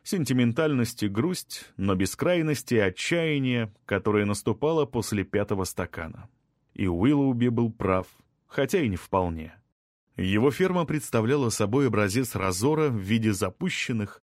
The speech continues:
заросших сорняками пастбищ, сломанных заборов и с полдюжины коров, обо всём имеющих своё мнение. Эти коровы, по мнению Джека, считали себя истинными хозяевами фермы. Как-то раз в солнечный день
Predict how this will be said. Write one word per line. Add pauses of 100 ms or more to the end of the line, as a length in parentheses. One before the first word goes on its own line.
(120)
заросших
сорняками
пастбищ, (300)
сломанных
заборов
и
с
полдюжины
коров, (240)
обо
всём (120)
имеющих
своё
мнение. (400)
Эти
коровы,
по
мнению
Джека,
считали
себя
истинными
хозяевами
фермы. (800)
Как-то
раз
в
солнечный
день